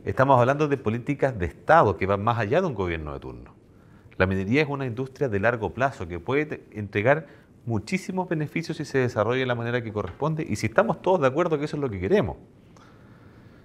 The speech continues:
Yo no puedo decir que la minería es una actividad perjudicial porque la he vivido, porque la he trabajado, porque la conozco y porque he visto de primera fuente cómo ha cambiado la vida de muchísimas personas.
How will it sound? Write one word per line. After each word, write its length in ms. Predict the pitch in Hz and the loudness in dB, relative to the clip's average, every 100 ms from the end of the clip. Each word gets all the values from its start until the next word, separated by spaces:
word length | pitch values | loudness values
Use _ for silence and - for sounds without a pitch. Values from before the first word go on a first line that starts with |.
| - | -6
Yo 260 | 85 147 240 | 6 10 10
no 140 | 170 | 8
puedo 160 | 160 143 | 6 6
decir 240 | 131 156 | 4 2
que 80 | 135 | 2
la 80 | 123 | 0
minería 500 | 110 107 123 139 139 - - - | 0 0 2 2 -2 -14 -16 -2
es 100 | 110 | 0
una 380 | 120 117 113 104 | 2 4 4 2
actividad 560 | - 104 101 110 113 | -2 -4 0 2 2
perjudicial 680 | 107 92 92 87 82 120 139 | -2 -4 -6 -8 2 2 2
porque 440 | 120 107 95 95 87 | 0 -4 -4 -4 -4
la 220 | 85 92 | -2 0
he 80 | 92 | 0
vivido, 580 | 80 101 123 135 135 | 0 4 4 4 2
porque 320 | - 98 - 82 | -2 -6 -6 -2
la 160 | 80 | 0
he 60 | 85 | 0
trabajado, 720 | - - - 110 123 135 127 | -2 -6 -4 4 6 6 2
porque 260 | 92 - 76 | -6 -6 -8
la 140 | 69 | -6
conozco 720 | 71 90 120 - - 156 - - - - - | -4 0 0 -2 -10 -10 -10 -16 -20 -14 -8
y 120 | 92 | -2
porque 280 | 95 95 87 | 0 2 2
he 40 | |
visto 440 | 117 117 - 76 | 2 0 -4 -2
de 120 | 76 80 | -2 -2
primera 320 | 87 101 98 | 0 2 2
fuente 800 | - - 208 214 - 170 175 - - | 2 2 2 2 -2 0 -2 -10 4
cómo 320 | 135 151 151 | 4 6 2
ha 60 | 139 | 2
cambiado 320 | 104 104 131 | 2 2 2
la 100 | 120 | 2
vida 180 | 123 127 | 2 0
de 80 | 104 | 0
muchísimas 440 | 92 165 165 160 | -2 -4 -4 -6
personas. 380 | - - - | -8 -12 -12